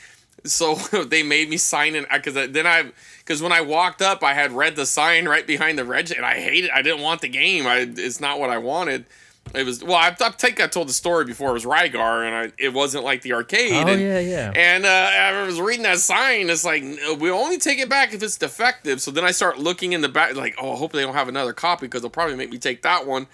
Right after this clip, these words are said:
Speaker 1: And they didn't.
Speaker 2: Right.
Speaker 1: <laughs> So they made me sign an affidavit and everything. I was like, "What?"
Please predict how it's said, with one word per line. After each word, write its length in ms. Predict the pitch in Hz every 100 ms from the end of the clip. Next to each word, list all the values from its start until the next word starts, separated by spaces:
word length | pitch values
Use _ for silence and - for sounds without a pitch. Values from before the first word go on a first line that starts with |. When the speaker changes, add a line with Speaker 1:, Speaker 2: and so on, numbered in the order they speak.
| - - -
Speaker 1:
And 100 | 135
they 100 | 143
didn't. 520 | 139 165 151 - 110 101 -
Speaker 2:
Right. 500 | 135 147 117 170 - 202
Speaker 1:
<laughs> 40 | 190
So 400 | - 165 147 131 - - _
they 120 | 208
made 180 | 208 233
me 80 | 233
sign 320 | - 226 220
an 100 | 190
affidavit 800 | 165 185 185 139 143 180 196 214
and 160 | 175 151
everything. 420 | 220 170 135 135
I 60 |
was 120 | 165 139
like, 200 | 110 104
"What?" 380 | 113 208 359